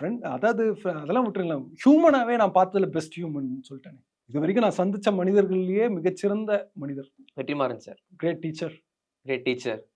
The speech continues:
Speaker 2: விஜய் சேதுபதி சார்.
Speaker 1: நான் அவரோட பழகல.
Speaker 2: ஓகே.
Speaker 1: ஆ,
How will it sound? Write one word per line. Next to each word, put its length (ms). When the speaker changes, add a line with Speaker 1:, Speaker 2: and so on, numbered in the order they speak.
Speaker 2:
விஜய் 280
சேதுபதி 320
சார். 180
Speaker 1:
நான் 280
அவரோட 480
பழகல. 360
Speaker 2:
ஓகே. 180
Speaker 1:
ஆ, 240